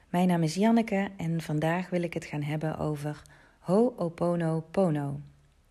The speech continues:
Ho'oponopono is een Hawaiiaans vergevings-slash-genezingsproces. Dat bestaat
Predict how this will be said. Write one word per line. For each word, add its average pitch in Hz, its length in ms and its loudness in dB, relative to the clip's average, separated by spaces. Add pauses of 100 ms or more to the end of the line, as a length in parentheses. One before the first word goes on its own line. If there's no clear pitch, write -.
(680)
Ho'oponopono 180 1300 2 (220)
is 165 200 -2
een 156 200 2
Hawaiiaans 160 840 0
vergevings-slash-genezingsproces. 185 3250 -2 (1040)
Dat 196 160 2
bestaat 220 800 4